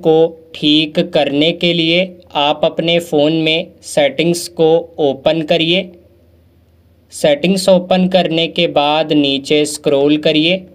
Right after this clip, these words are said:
नीचे आकर आपको मिलेगा ऐप्स,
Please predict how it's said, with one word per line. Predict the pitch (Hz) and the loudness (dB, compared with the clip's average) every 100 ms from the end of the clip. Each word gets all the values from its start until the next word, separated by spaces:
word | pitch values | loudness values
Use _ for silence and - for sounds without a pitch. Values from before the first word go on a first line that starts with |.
| _ _ _ _ _ - | _ _ _ _ _ -6
नीचे | 147 151 156 196 | -2 0 0 0
आकर | 190 175 180 170 | 0 2 0 0
आपको | 156 - 175 165 | -2 0 0 2
मिलेगा | 156 147 151 165 - | 2 2 2 0 -2
ऐप्स, | 151 139 151 160 - - | -2 0 -2 -4 -8 -2